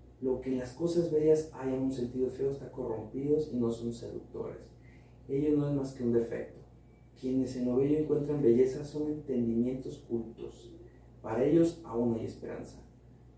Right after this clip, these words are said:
Son los elegidos, solo los elegidos ven belleza en las cosas bellas. No hay libros morales ni inmorales. Los libros están bien o mal escritos, sencillamente.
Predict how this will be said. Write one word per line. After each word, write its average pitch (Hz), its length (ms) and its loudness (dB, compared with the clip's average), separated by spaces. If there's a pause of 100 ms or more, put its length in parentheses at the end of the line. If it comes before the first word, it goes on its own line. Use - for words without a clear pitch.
(140)
Son 180 400 0
los 180 240 -4
elegidos, 160 760 6
solo 208 340 6
los 151 160 0
elegidos 151 500 4
ven 143 160 2
belleza 135 400 2
en - 60 -6
las - 120 -10
cosas 110 400 -8
bellas. 101 300 -4 (800)
No 135 200 0
hay 151 140 6
libros 151 520 2
morales 117 440 0
ni 113 100 2
inmorales. - 640 -8 (500)
Los 117 240 4
libros 143 320 2
están 113 480 -6
bien 180 320 0
o 113 100 -8
mal 110 160 -4
escritos, - 640 -10 (160)
sencillamente. - 920 -4